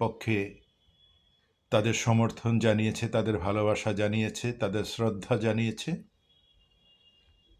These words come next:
তারপরে কি নিন্দুকের হুঁশ হবে?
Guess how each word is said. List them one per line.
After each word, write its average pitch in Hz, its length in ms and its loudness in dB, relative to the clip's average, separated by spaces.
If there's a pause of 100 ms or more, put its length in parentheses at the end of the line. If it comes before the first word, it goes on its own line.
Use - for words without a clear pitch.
তারপরে 104 340 -2
কি 107 120 -2
নিন্দুকের 104 540 -2 (920)
হুঁশ 123 200 4 (100)
হবে? 113 260 4